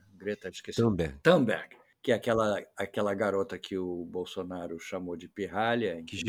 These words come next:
Speaker 2: gerou
Speaker 1: Que é
Speaker 2: até o grupo de cartunistas A
Speaker 1: o
Speaker 2: Pirralha,
Speaker 1: grupo A
Speaker 2: né?
Speaker 1: Pirralha, exatamente, que é uma, uma militante do, do, da, da causa do meio ambiente internacional.
Speaker 2: Sueca,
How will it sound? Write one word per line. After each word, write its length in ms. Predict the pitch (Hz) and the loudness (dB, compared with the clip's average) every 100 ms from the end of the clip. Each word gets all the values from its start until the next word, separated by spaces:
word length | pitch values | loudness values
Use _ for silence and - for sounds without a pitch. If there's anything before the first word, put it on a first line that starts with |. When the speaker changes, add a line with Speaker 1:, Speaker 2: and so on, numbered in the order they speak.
| 117 | 6
Speaker 2:
gerou 200 | 113 120 | 8 10
Speaker 1:
Que 20 | |
é 20 | 120 | 8
Speaker 2:
até 220 | - 120 | 10 8
o 100 | 135 | 8
grupo 520 | 113 117 143 - 147 127 | 8 8 8 4 -4 -2
de 140 | 104 | -4
cartunistas 720 | - 107 104 98 113 - 107 | -2 0 2 2 0 -2 -2
A 40 | 113 | -4
Speaker 1:
o 40 | |
Speaker 2:
Pirralha, 280 | - 120 110 | -2 -4 2
Speaker 1:
grupo 220 | 127 107 | 2 2
A 20 | 113 | 0
Speaker 2:
né? 80 | |
Speaker 1:
Pirralha, 500 | 120 113 113 117 117 107 | 2 2 6 6 6 2
exatamente, 500 | 98 - 110 98 - | -2 -6 -8 -8 -12
que 120 | - 127 | 0 6
é 180 | 127 | 8
uma, 500 | 131 131 131 123 117 - | 8 8 6 6 4 2
uma 240 | 110 113 | 0 2
militante 840 | 113 113 117 _ 131 135 123 - 101 | 2 2 0 _ 6 6 4 0 -4
do, 460 | 104 98 95 90 80 | -2 0 0 -4 -8
do, 800 | 85 90 87 82 82 80 82 - _ - | -8 -6 -4 -6 -8 -10 -14 -20 _ -4
da, 160 | 87 | -2
da 200 | 82 95 | -2 -4
causa 420 | - - 104 101 98 | -2 2 2 2 -4
do 100 | 92 | -6
meio 280 | 101 101 101 | -4 -2 -2
ambiente 720 | 107 143 117 139 - 90 82 _ _ - | -2 2 2 2 -4 -10 -14 _ _ -16
internacional. 800 | 95 98 95 92 - 120 107 107 | -6 -4 -2 -4 0 2 2 0
Speaker 2:
Sueca, 320 | 92 - | -2 -6